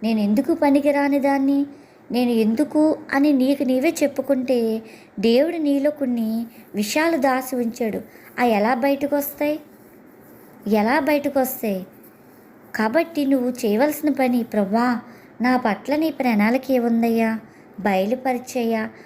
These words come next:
అని ప్రార్థించాడుగు, దేవుడు కార్యం చేస్తాడు. "నా పట్ల ఏంటయ్యా, నేను ఒక చోటకి వెళ్ళి జాబ్ చేయాలనుకుంటున్నాను, నీకు ఇష్టమైతే నాకు మార్గం తెరు బ్రో" అని అడుగు. అంతే తప్ప "నాకు ఆ జాబ్ ఇయ్యి, నాకు ఆ జాబ్ ఇయ్యి,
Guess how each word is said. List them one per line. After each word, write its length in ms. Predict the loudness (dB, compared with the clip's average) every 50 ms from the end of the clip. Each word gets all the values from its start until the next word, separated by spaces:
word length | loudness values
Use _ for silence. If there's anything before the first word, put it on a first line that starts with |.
| -12 -6 -4
అని 140 | -2 -2
ప్రార్థించాడుగు, 960 | -2 -2 -4 -2 -2 -2 -2 -2 -2 -4 -4 -2 0 2 2 2 2 0 -2 -4 -4 -8 -14 -20 -20 -20 -20 -20 -14 -4
దేవుడు 260 | 0 2 2 2 2 0
కార్యం 440 | -2 -2 0 0 0 0 -2 -2
చేస్తాడు. 540 | -2 -2 -2 -2 -2 -2 -2 -2 -2 -2 -4 -6 -10 -16 -20 -20 -20 -20 -20 -20 -20 -20 -20 -20 -12 -4 -2
"నా 80 | 0 0
పట్ల 340 | 0 -2 -4 -4 -4 -2 0
ఏంటయ్యా, 580 | 2 2 2 2 2 2 2 2 2 2 0 0 -2 -6 -10 -18 -20 -20 -20 -20 _ _ 0
నేను 160 | 2 2 4 2
ఒక 120 | 2 0
చోటకి 400 | -2 0 0 0 0 0 0 -2
వెళ్ళి 180 | -2 -2 -2 0
జాబ్ 300 | 0 2 2 2 0 -2
చేయాలనుకుంటున్నాను, 880 | -2 -4 -2 -2 -2 -2 -4 -4 -6 -8 -10 -8 -8 -6 -6 -6 -6 -8 -12 -18 -20 -20 -14 -6
నీకు 200 | -4 -2 -2 -2
ఇష్టమైతే 440 | -4 -6 -4 -4 -2 -2 0 0 0
నాకు 200 | 0 0 -2 -2
మార్గం 420 | -2 -2 -2 -2 -4 -4 -6 -6 -6
తెరు 220 | -4 -2 -2 -2 -2
బ్రో" 200 | -4 -4 -6 -6 -8 -10 -16 -20 -20 -20 -20 -20 -18 -8 -2
అని 160 | 2 2 4 4
అడుగు. 280 | 4 2 2 0 -2 -4 -6
అంతే 200 | -6 -6 -4 -4
తప్ప 240 | -4 -4 -6 -8 -10 -12 -12 -14 -20 -20 -10 -6
"నాకు 200 | -4 -2 0 0
ఆ 60 | 0
జాబ్ 300 | 2 2 0 0 0 -2
ఇయ్యి, 200 | -4 -6 -6 -6 -4
నాకు 200 | -6 -4 -2 0
ఆ 40 | 0
జాబ్ 340 | 0 2 2 2 2 0 -2
ఇయ్యి, 240 | -4 -4 -4 -6